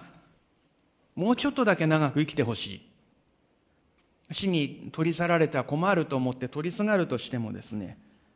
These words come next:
しかし、そこに生じる死の出来事を取り消すことも覆すこともできないんです。私たちが愛する召された者の亡骸に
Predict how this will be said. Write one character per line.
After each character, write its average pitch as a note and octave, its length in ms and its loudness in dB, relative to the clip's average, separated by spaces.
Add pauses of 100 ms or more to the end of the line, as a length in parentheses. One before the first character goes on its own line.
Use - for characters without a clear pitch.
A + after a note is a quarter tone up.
(600)
し - 140 -8
か G3 100 2
し、 F3 400 -2 (340)
そ - 180 -10
こ F#3+ 160 -2
に F#3 200 -2
生 F3 260 -2
じ E3 80 -2
る E3 100 0
死 F3+ 160 -4
の E3 100 2
出 C#3+ 120 2
来 C#3+ 120 -4
事 C3 300 0
を A2 360 0 (400)
取 D3+ 200 -2
り D3+ 40 -6
消 D#3 100 0
す - 100 -8
こ C#3+ 100 -6
と F#3+ 100 -4
も E3+ 120 0
覆 C#3+ 400 -2
す - 100 -10
こ C3 100 -8
と G3+ 80 -4
も F3 100 -2
で A2 140 -2
き C#3+ 100 -4
な B2+ 140 -2
い G2 40 -10
ん F2+ 120 -10
で - 80 -16
す。 - 200 -20 (2250)
私 F3+ 280 -2
た F#3 100 -2
ち F3+ 120 -6
が D3+ 360 2 (880)
愛 F3+ 180 2
す F3+ 120 -6
る F3 100 -2
召 D#3+ 100 0
さ G3 160 0
れ F#3 80 2
た F3 120 0
者 D3 220 2
の C3+ 120 2
亡 C3 240 -4
骸 C#3 300 0
に D3+ 280 -4